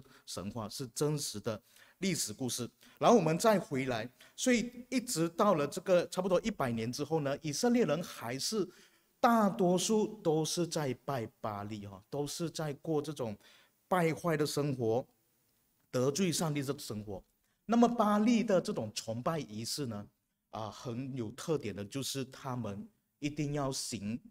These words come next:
淫乱哈，在这种巴力崇拜里面一定是非常淫乱的，所以里面就包括酗酒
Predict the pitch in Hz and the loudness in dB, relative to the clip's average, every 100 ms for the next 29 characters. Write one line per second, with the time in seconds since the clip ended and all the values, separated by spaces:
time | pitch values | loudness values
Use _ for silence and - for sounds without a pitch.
0 | - 110 117 160 156 113 107 85 - - | -10 -6 0 2 2 0 -8 -10 -18 -20
1 | - 208 185 214 131 120 175 170 180 185 | -2 0 0 0 -2 -4 -2 0 0 0
2 | - 107 127 120 104 117 185 - 175 156 | -2 -4 -4 -2 -4 -4 -4 -2 0 0
3 | 170 - 170 160 - 120 104 107 113 101 | -2 -2 -2 -2 -2 -4 -2 0 -2 -2
4 | 85 - - - - - 208 170 131 175 | -8 -14 -20 -20 -12 2 4 4 2 0
5 | 175 185 170 151 147 - 175 143 - - | 2 2 4 2 2 2 2 4 2 2
6 | 196 135 - 98 | 0 0 -4 -6